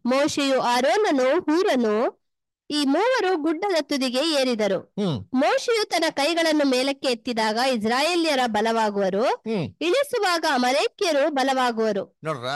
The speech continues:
Speaker 2: ಇಲ್ಲಿ ಏನಪ್ಪ ವಿಚಿತ್ರ ಅಂತಂದ್ರೆ ಮೋಸೆ ಹೋಗಿ ಪರ್ವತದ ಮೇಲೆ ಪ್ರಾರ್ಥನೆ ಮಾಡ್ತಾ ಇರ್ಬೇಕಾದ್ರೆ ಏನ್ರಿ,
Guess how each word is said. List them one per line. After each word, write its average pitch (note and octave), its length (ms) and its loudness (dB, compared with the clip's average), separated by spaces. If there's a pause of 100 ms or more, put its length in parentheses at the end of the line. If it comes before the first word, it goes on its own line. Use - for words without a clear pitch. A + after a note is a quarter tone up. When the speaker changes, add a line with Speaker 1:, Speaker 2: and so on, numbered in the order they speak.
(240)
Speaker 2:
ಇಲ್ಲಿ F#3 200 -2
ಏನಪ್ಪ G#3+ 480 -2
ವಿಚಿತ್ರ F#3+ 420 -4
ಅಂತಂದ್ರೆ D3+ 520 -2
ಮೋಸೆ A#3 340 -2
ಹೋಗಿ F#3+ 460 0
ಪರ್ವತದ F3+ 420 -6
ಮೇಲೆ D#3+ 300 -2
ಪ್ರಾರ್ಥನೆ D#3 340 -4
ಮಾಡ್ತಾ C3+ 240 -4
ಇರ್ಬೇಕಾದ್ರೆ A2+ 440 -2 (640)
ಏನ್ರಿ, E3+ 580 -2